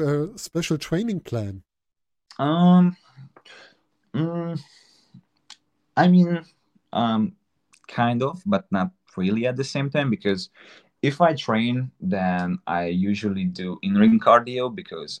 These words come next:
Speaker 2: I think if you are a wrestler, that's the, that's one of the hardest thing,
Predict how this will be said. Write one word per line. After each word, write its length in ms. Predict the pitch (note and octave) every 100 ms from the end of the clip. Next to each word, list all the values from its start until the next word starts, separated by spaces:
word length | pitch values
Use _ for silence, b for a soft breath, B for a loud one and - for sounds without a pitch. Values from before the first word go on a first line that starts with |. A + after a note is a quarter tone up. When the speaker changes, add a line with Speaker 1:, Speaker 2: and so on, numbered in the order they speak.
| -
Speaker 2:
I 160 | D2+ F#2
think 440 | - G2 G2+ -
if 200 | - -
you 160 | - E2
are 120 | D#2+
a 40 | F2
wrestler, 340 | F#2 - F#2+
that's 220 | F#2+ F2 -
the, 240 | D2+ - - - -
that's 180 | F#2
one 120 | G2+ F#2+
of 100 | F#2
the 120 | F2+
hardest 560 | F2+ F2 E2+ - - _ -
thing, 300 | F2 E2+